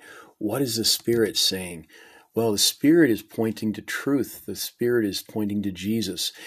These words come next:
And we're not gonna learn in its full capacity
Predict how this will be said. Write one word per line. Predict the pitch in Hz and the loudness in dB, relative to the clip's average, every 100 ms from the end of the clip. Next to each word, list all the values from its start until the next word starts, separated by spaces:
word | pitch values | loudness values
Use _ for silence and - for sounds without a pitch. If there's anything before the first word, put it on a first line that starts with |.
| - - - | -18 -14 -6
And | 123 | -4
we're | 120 120 | 0 0
not | 123 147 202 | 0 0 -2
gonna | - 233 208 | -6 -2 -2
learn | 131 127 147 175 123 107 | 0 0 2 2 2 0
in | - 120 110 | -2 -4 -4
its | 107 - | -4 -6
full | - 123 123 | -2 -2 -2
capacity | - - 98 101 113 - - 98 95 | -6 -8 -6 -4 -4 -6 -8 -8 -10